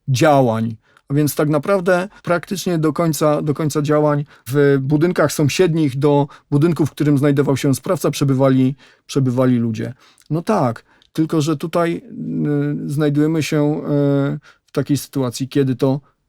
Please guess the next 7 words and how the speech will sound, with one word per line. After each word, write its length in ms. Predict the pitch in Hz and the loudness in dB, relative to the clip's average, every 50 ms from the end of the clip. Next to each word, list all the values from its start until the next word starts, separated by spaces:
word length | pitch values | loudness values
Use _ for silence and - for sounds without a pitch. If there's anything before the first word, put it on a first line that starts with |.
| _ - | _ -6
ewakuacja 540 | 139 120 139 135 - 170 208 214 - 262 | -4 -2 -2 -2 -2 -2 -2 -2 0 -2
została 380 | 233 214 226 - 214 185 175 160 | -4 -4 -4 -4 -2 -2 -2 0
zarządzona, 800 | 151 160 147 135 151 143 127 113 117 113 113 113 120 127 151 180 _ _ _ _ - | 0 0 0 2 2 0 0 0 -2 -4 -4 -6 -6 -8 -10 -12 _ _ _ _ -8
została 420 | 135 123 - - 143 139 143 147 - | -8 -6 -2 2 2 2 2 2 0
ogłoszona 840 | 151 147 139 156 170 160 - - 170 147 131 123 117 110 110 120 | 0 0 2 2 2 2 2 2 2 2 4 2 2 0 -2 -4
przez 240 | 131 - - 120 - | -6 -6 -6 -4 -2
megafony, 720 | 139 131 123 135 127 - - 123 113 110 110 113 120 147 | 0 0 2 0 -2 -2 -2 -4 -4 -2 -2 -4 -4 -6